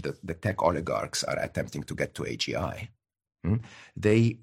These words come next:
wanna make sure that as soon as they get to A G I, that nobody else has A G I. And,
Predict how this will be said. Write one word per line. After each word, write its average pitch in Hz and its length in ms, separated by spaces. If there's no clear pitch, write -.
wanna 110 380
make 113 200
sure 101 280
that 85 200
as - 120
soon 123 260
as 98 120
they 69 120
get 71 240
to - 100
A 78 140
G 80 180
I, 62 400
that - 140
nobody 98 400
else 98 280
has - 220
A - 100
G - 180
I. - 120
And, 95 180